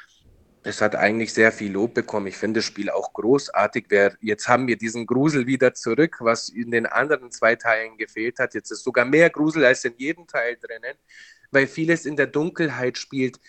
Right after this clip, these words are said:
Viele Gruselszenen, wo kleine Mädchen auf einmal in der Dunkelheit erscheinen und dann auf einmal in ein Zimmer reinlaufen und dann hörst du Schritte, du hörst Klappern, du hörst, wie die Mutter nach dir sucht, du hörst, wie, wie der Vater nach dir schreit. Also das ist wirklich jetzt ein Konzept,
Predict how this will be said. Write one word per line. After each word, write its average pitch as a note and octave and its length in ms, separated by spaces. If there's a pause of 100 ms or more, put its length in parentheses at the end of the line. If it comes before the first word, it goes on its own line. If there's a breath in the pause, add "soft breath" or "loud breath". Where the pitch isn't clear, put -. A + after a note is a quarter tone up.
(360 loud breath)
Viele E3 240
Gruselszenen, D#3 960
wo D3 80
kleine D#3 360
Mädchen D#3+ 380
auf C#3 140
einmal D#3 340
in D3 80
der C#3+ 100
Dunkelheit D3+ 600
erscheinen D3 420
und C3+ 120
dann C#3 100
auf C#3 140
einmal D3+ 280
in C#3 120
ein C3+ 140
Zimmer D#3 340
reinlaufen C#3+ 720
und C#3 80
dann C#3+ 160
hörst D3+ 220
du C3+ 80
Schritte, - 480
du C#3 160
hörst C#3+ 480 (160)
Klappern, D#3 540
du C3+ 120
hörst, C#3 280 (540 loud breath)
wie D#3+ 140
die D#3 100
Mutter F3 340
nach D3+ 220
dir D3 180
sucht, C#3+ 340
du C3+ 80
hörst, C#3 420
wie, B2+ 480
wie C3 100
der B2+ 120
Vater E3 420
nach D3 200
dir C#3+ 120
schreit. D3+ 220
Also F3 240
das - 240
ist - 180
wirklich A#3 340
jetzt G3 240
ein F3 100
Konzept, E3+ 580